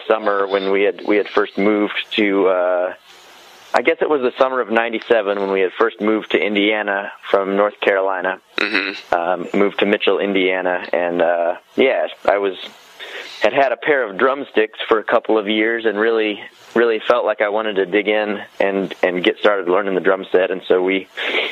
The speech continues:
Speaker 1: we split the cost of some beginner drums, and, uh, but yeah, there's a pretty good story of that enamel sign. Um,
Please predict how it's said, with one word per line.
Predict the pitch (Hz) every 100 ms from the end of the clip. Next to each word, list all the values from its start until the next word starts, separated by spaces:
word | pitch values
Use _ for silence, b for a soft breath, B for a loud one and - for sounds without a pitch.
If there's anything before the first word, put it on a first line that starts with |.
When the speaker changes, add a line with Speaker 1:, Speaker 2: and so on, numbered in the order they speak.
| B
Speaker 1:
we | - 123 -
split | - -
the | -
cost | 123 104 -
of | 101 -
some | 104
beginner | 90 110 107
drums, | 95 110 104 107 98
and, | 92 92
uh, | 85 90 - _ - B B B B -
but | 120
yeah, | 143 160
there's | 127 123
a | 123
pretty | 190 190
good | 151 160 120 -
story | 147 139 123
of | 113
that | 104 110
enamel | 104 117 123 110 -
sign. | 120 120 107 87 92 -
Um, | 107 101 92 90